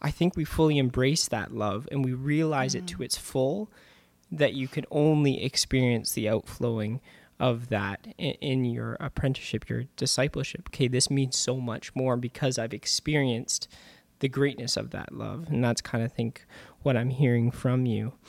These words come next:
Speaker 2: Mm-hmm.
Speaker 1: But on the
Speaker 2: Definitely.
Speaker 1: flip side, um, so I think those moments kinda bring us to a, a moment of understanding that, hey,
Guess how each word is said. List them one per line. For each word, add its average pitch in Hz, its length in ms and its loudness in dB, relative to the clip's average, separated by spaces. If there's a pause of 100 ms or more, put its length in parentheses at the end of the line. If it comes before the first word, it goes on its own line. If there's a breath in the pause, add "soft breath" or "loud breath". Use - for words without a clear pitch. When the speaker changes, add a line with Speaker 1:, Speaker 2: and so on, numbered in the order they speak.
(240 loud breath)
Speaker 2:
Mm-hmm. 208 460 0 (140)
Speaker 1:
But 180 140 6
on 170 100 6
the 175 80 4
Speaker 2:
Definitely. 175 180 -4
Speaker 1:
flip 214 220 4
side, 110 600 0 (200)
um, 113 580 -6 (840)
so 139 460 2 (120)
I 151 100 -10
think 160 240 -2
those 135 220 -2
moments 131 360 0
kinda 127 200 -2
bring 131 260 2
us 120 160 0
to 120 200 -2
a, 113 40 0 (460)
a 156 40 -6 (160)
moment 160 340 4
of 131 100 2
understanding 131 840 6
that, 107 160 -2
hey, 143 360 6